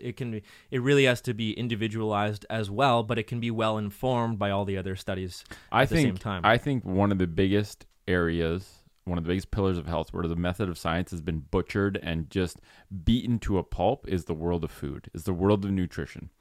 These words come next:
Speaker 2: right? And it's like, you can prove that, like, there's so many fat, like, there should not be these transitional fads in what we eat every friggin' twenty years. This is the craziest thing ever. It shows you that science knows nothing about food,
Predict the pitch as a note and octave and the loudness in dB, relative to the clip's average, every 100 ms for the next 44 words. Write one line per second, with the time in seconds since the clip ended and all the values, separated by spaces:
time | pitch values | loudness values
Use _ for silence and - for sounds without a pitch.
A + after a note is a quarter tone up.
0 | - - - _ F2+ F#2 F#2 F2 F2 - | -20 -20 -20 _ 2 4 4 2 0 0
1 | G2 F2 - - - _ - A#2+ E3 F3+ | 2 2 0 -16 -20 _ 0 4 4 4
2 | C#3+ - B2 A#2+ F#2+ E2 - - F#2 F2+ | 0 2 6 6 6 2 -6 -12 0 2
3 | - G2+ G2 - G#2+ B2+ B2+ - D#3+ F3 | 2 0 -2 -4 -6 -4 -4 -2 0 2
4 | F3 C#3+ _ B2+ C#3+ - A2+ - D3 - | 2 0 _ 2 2 2 -2 0 -2 0
5 | D3 C#3+ D#3+ F3+ D#3 A#2+ A2 - A#2+ G#2 | 0 4 4 4 0 0 -2 -2 0 2
6 | G2+ A#2 B2 F#2 - E2+ F#2+ F#2 E2 - | 2 0 -2 -4 -2 2 4 4 2 -2
7 | F2+ F2+ G2 G2+ F#2+ - G2+ G2+ F2+ - | -2 4 4 4 0 -4 -2 -2 -2 -10
8 | _ G#2+ A#2 G2+ - F#2 E2+ - F#2+ E2+ | _ 2 4 2 0 -2 -2 -2 0 0
9 | D#2+ G2 D#2 - F#2+ - G2+ G2+ - G#2 | 2 2 2 -2 -4 -2 -4 -4 -2 0
10 | G#2 F#2 E2 F#2+ F#2 A2+ C3 - C3+ E3+ | 2 -2 -4 -2 2 4 2 6 8 8
11 | B2 F#2+ - A2 B2 B2 G2+ F#2+ G2+ A2 | 6 2 2 0 2 2 4 4 4 2
12 | G2 F2+ F2+ F2 D#2+ | 2 0 0 -2 -2